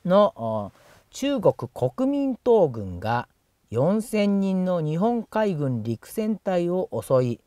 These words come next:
日本人居住区を包囲しました。で、日本は三万人の在留邦-、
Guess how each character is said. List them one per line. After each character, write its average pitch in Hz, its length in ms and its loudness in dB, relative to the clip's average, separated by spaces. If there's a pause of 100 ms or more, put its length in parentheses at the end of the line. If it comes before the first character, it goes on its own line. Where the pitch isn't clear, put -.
(400)
日 139 120 0
本 202 380 4
人 202 340 0 (340)
居 151 180 4
住 190 300 2
区 196 240 -2
を 180 180 4 (100)
包 233 360 4
囲 135 80 -2
し - 140 -10
ま 95 100 -6
し - 60 -16
た。 - 180 -10 (720)
で、 170 80 -4
日 156 120 2
本 196 200 4
は 165 260 2
三 202 360 0
万 247 180 0
人 233 240 0
の 214 180 -2
在 151 360 2
留 220 200 -2
邦-、 202 320 -4